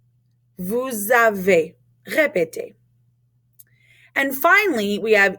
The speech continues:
il ou elle, no S pronounced, il ou elle, and then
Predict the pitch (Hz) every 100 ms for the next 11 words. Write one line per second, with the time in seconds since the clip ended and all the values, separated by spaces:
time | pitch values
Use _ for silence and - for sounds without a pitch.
0 | _ 262 269 294 349 381 403 403 _ _
1 | - 208 - - 254 226 190 214 - _
2 | _ _ _ 175 175 170 165 - 160 160
3 | 156 - - _ _ _ 262 302 339 480
4 | 247 - - 240 240 240 240 - _ _
5 | _ _ - 208 202 196